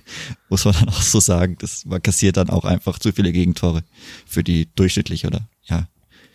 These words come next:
für die durchschnittliche Chancenqualität der Gegner.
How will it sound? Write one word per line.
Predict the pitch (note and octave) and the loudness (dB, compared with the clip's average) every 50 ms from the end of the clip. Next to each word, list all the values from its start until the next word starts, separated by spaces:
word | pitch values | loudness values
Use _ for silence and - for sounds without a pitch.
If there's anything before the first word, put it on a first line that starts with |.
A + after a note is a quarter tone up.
| _ _ _ _ _ _ - | _ _ _ _ _ _ -8
für | - - | -4 -4
die | - D#2+ | -4 0
durchschnittliche | - F2+ F2 - - - - F#2 E2+ - F2 E2+ | 0 0 0 0 -4 -4 -2 -2 0 0 -2 -2
Chancenqualität | - - F2+ F2 - - - - F#2 F2+ E2+ - F2 E2 - | 0 2 0 0 0 0 -4 -2 -2 -2 -2 -2 -4 -4 -4
der | E2+ - | -6 -6
Gegner. | - E2 - - F2+ F2 | -6 -6 -4 -2 -4 -4